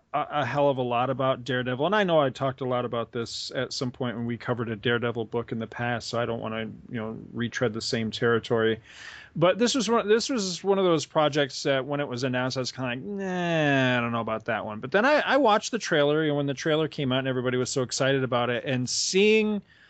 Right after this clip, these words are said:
Scott Glenn, you know, just, just seeing him got me excited, but then seeing him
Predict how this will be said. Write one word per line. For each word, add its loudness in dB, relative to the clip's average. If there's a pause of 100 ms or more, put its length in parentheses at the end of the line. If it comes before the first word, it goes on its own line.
(200)
Scott 0
Glenn, -2 (240)
you -6
know, -4
just, 2
just -2
seeing 0
him -4
got 0
me -6
excited, -2
but -10
then -6
seeing -6
him -8